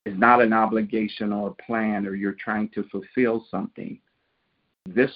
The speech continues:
purpose, the Hebrew word hephes, is a purpose of joy, delight, to be pleased, or affair. So this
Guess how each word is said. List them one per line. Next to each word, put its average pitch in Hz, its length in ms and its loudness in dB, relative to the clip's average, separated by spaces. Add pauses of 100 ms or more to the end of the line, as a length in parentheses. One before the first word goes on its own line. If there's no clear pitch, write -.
purpose, - 440 -4 (420)
the 104 100 2
Hebrew 120 420 0
word 110 300 2
hephes, 120 440 -4
is 101 140 -6
a 110 60 0
purpose 110 480 -2 (400)
of 95 240 0
joy, 113 680 4 (160)
delight, 104 600 2 (680)
to 113 80 2
be 107 200 2
pleased, 101 640 0 (720)
or 104 340 2
affair. - 640 -2 (800)
So 113 160 4
this 143 240 2